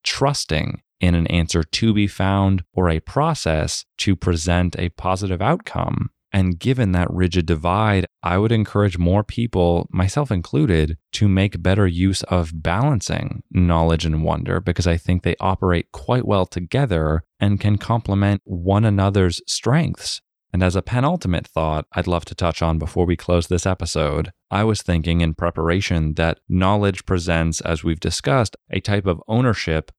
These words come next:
of facts and information, whereas wondering may behave more like a temporary rental of certain knowledge or beliefs and ideas that you don't necessarily have complete control of.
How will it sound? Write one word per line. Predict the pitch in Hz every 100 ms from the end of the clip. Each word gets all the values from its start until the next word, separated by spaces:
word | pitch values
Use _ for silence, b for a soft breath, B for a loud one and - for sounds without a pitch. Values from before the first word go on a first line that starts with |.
| -
of | 85 80
facts | - - 82 82 -
and | 85
information, | 82 - 85 80 - 80 87 -
whereas | 92 92 90 87
wondering | 87 110 156 131 104 92
may | 95 120
behave | 110 113 104 92
more | 90 92
like | 87 82
a | 80
temporary | - 110 104 101 95 87 82
rental | 80 82 95 143 160 180 - -
of | 120
certain | 165 165 160
knowledge | 160 165 170 165 -
or | 139 147
beliefs | 139 147 147 165 -
and | 117
ideas | 110 95 117 143 165 147 - -
that | 101 98
you | 101
don't | 98 110 135 -
necessarily | 98 - 90 90 87 85
have | 85 80
complete | - 82 92 87
control | - 85 - 113 131
of. | 85 - - -